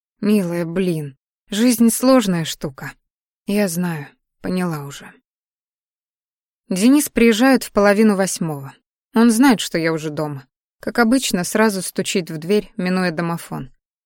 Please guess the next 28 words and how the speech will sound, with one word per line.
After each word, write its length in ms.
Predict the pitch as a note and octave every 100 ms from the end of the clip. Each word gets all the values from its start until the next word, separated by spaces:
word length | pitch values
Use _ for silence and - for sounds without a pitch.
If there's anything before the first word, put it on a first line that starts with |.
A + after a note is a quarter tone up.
| _
Вообще 320 | - F3 - D4
у 40 |
него 240 | B3+ A#3
имеются 360 | A3+ A3 G#3+ A3
свои 300 | - A#3+ A3
секреты, 520 | - D3 G3+ A#3 G3
как 220 | - D#3+
вламываться 500 | F#3 G3 F#3 E3+ -
в 100 | F3
подъезды. 600 | - F3 D#3 D3+ D3 D#3+ - _ _ _ _
Пользоваться 520 | - C#4 B3 A#3+ -
домофоном 640 | F#3+ G#3+ G#3+ - C4 G3 F3
будто 260 | G#3 - A3
ниже 320 | A#3 G3+ E3
его 240 | D3+ D#3+
достоинства. 760 | D#3+ D3+ - D3+ C3+ - - - _ _ _ _ _
Я 200 | G3 A#3
открываю 440 | A3 - G3+ G#3 F3+
дверь. 360 | D#3+ D3+ C3 _ _ _ _
Стоит, 480 | - F#3 F#3 G#3
смотрит. 640 | - F#3+ F#3+ G#3 E3 C#3 _ _ _ _
Глаза 380 | G3+ A#3+ B3 C4+
чуть 240 | - G3+
сужены, 460 | - B3+ G3+ F3+ D#3+
взгляд 400 | D3+ F3+ G3+ -
цепкий, 460 | - A3+ - E3+
губы 320 | D#3 F#3 F3
сжаты. 500 | E3+ D#3+ D3 C3 -